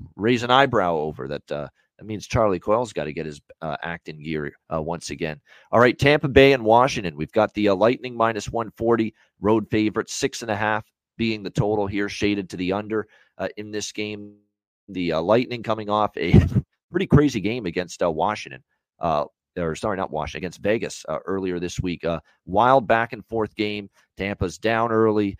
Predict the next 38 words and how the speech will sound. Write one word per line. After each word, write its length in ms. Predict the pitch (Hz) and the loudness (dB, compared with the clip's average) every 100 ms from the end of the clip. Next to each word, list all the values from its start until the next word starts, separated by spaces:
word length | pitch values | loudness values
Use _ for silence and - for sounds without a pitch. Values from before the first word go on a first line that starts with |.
| _ - | _ -10
comes 220 | 113 113 | -8 -4
back, 380 | 117 113 113 - | 2 2 0 -2
takes 280 | 113 - | -6 -4
the 100 | - | -8
lead. 340 | 107 110 107 85 | -4 -2 -2 -2
Vegas 440 | 101 113 113 - _ _ _ _ _ 120 | 0 0 0 -4 _ _ _ _ _ -6
answers 480 | 113 110 123 110 | -6 -4 -4 -4
and 140 | 101 87 | -6 0
ties 300 | 104 113 101 | 4 4 2
the 80 | 98 | -4
game. 400 | 107 107 104 - _ _ _ _ _ _ _ 113 | -4 -4 -8 -16 _ _ _ _ _ _ _ -4
And 100 | 104 | -2
then 220 | 107 95 - | -2 -6 -8
Tampa 280 | 113 104 | -6 -6
Bay 360 | 87 104 104 98 _ _ - | -4 -2 -2 -4 _ _ -10
with 120 | - | -8
the 80 | 101 | -4
Nick 240 | 110 - | -6 -4
Paul 260 | 113 110 101 | 0 0 2
goal 220 | 98 104 | 4 4
with 100 | 92 | 6
about 180 | 85 90 | 4 2
a 40 | |
minute 320 | 87 104 104 87 | 2 -4 -4 -2
left, 320 | 104 101 _ _ _ - | -2 -2 _ _ _ -6
uh, 260 | 82 80 - | -2 -2 -2
ends 240 | 110 104 | -6 0
up 180 | 107 - | 0 0
with 140 | 95 82 | -4 -4
a 40 | |
five 320 | - 107 101 | -2 -2 -2
four 220 | - 107 85 | -2 -4 -2
victory 440 | 104 - 95 87 | -4 -4 -4 -4
against 360 | 78 104 - - | -2 -4 -4 -8
the 80 | |
Vegas 340 | 87 95 87 - | -2 -2 -2 -6
Golden 340 | 101 95 90 | -4 -4 -4
Knights. 360 | 90 92 90 | -6 -6 -8